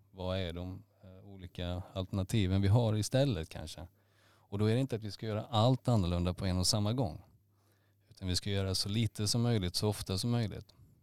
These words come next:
För då tar vi dels ner, eh, hela, liksom, arbetet eller omställningen med förändring. Vi gör förändringen så lite som möjligt åt gången.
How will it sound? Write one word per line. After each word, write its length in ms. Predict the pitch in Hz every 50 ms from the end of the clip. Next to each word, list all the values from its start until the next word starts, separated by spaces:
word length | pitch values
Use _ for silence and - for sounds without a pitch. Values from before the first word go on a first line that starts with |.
| _ _ _
För 100 | - -
då 120 | 98 107 107
tar 160 | - - 120
vi 140 | 113 117 120
dels 460 | 107 101 110 120 127 131 131 - -
ner, 360 | 127 113 101 98 98 95 92 - _ _ _ _ _ _ _ _ _ _ _ _ _ _ _ _ - - 101
eh, 520 | 98 92 92 92 92 92 92 95 101 104 107 110 _ _ _ _ _ _ _ _ _ _
hela, 520 | - - - 113 107 98 95 95 95 95 - - - - - -
liksom, 320 | 95 90 87 - 104 101 98
arbetet 840 | 98 101 101 98 87 87 92 87 - - - 107 107 - _ - -
eller 380 | 107 95 98 95 98 104 -
omställningen 720 | 107 107 104 95 - - 95 90 87 90 92 95 113 120 131
med 140 | 123 104 92
förändring. 460 | - 104 95 87 90 87 87 87 90
Vi 100 | 92 104
gör 100 | 101 95
förändringen 500 | - - 107 104 101 95 95 98 95 95
så 80 | 107 107
lite 340 | 104 110 110 - - - 90
som 160 | - 107 107
möjligt 360 | 110 113 113 101 90 92 120 120 - -
åt 240 | - 107 92 - -
gången. 420 | - 117 101 87 87 85 98 98